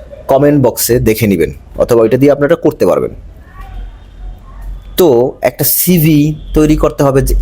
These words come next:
এক পেজের সিভি কীভাবে, আমরা তিন পেজের সিভিটি আমরা এক পেজের সিভিতে কীভাবে কনভার্ট করবো বা কীভাবে সেই ইনফরমেশনগুলো এক পেজেই আর কি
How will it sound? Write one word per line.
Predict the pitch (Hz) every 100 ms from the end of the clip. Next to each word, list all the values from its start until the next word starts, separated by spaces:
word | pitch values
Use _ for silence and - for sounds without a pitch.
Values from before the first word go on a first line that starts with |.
| -
এক | - 185 - -
পেজের | 165 143 143
সিভি | - 127 156
কীভাবে, | - 120 131
আমরা | 131 135 -
তিন | 202 202
পেজের | 196 190 190
সিভিটি | - 151 165
আমরা | 151 -
এক | - - -
পেজের | 147 147
সিভিতে | 151 147 165 196
কীভাবে | 214 - 190 170
কনভার্ট | 147 101 85 -
করবো | 69 76
বা | 101
কীভাবে | - 143 143 156
সেই | - 139
ইনফরমেশনগুলো | 127 127 135 135 165 269 - - - - - - - -
এক | 143 147 - -
পেজেই | 165 165 185
আর | 180 -
কি | 214